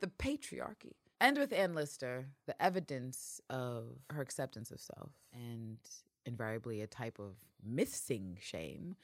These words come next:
that we have seen historically and fictionally in other stories was that it was an acceptance of this queer jaunt. And not only that, but being good with gals. I'm really good with gals. I just, I don't know. It's God-given. And because it's God-given, I surely must exploit it. That this is, you know, it's exceedingly rare.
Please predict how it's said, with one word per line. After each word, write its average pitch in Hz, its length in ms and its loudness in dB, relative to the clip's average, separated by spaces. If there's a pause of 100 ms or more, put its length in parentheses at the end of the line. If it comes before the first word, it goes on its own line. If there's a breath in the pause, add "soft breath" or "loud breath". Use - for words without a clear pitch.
(140 soft breath)
that 151 240 6
we 135 500 2
have 139 200 -2
seen 117 520 -4
historically 113 540 -4
and 104 100 -8
fictionally 104 540 -8
in 104 80 -6
other 101 140 -4
stories 160 500 -2
was 117 120 -10
that 113 180 -2
it - 100 -12
was 127 120 -10
an 117 60 -8
acceptance 117 400 -8
of 107 100 -8
this 107 120 -12
queer 117 200 -8
jaunt. 117 280 -8 (260 soft breath)
And 117 140 -4
not 120 80 0
only 120 140 -2
that, 131 240 2
but 104 120 -4
being 113 180 -2
good 131 180 -2
with 131 100 -8
gals. 170 240 0 (220)
I'm 151 80 2
really 156 140 6
good 165 140 6
with 175 120 4
gals. 214 400 12
I 156 80 10
just, 185 180 0 (200)
I 220 60 12
don't 269 120 12
know. 359 180 12
It's - 200 10
God-given. 381 920 12 (140)
And 269 120 10
because 277 320 12
it's 233 140 2
God-given, 254 460 12
I 180 80 8
surely 196 340 4
must 165 240 0
exploit 143 360 2
it. 120 140 0 (220 loud breath)
That 202 220 10
this 240 240 12
is, 233 360 6
you 226 120 2
know, 208 220 4
it's 190 200 2
exceedingly 208 540 2
rare. 143 400 6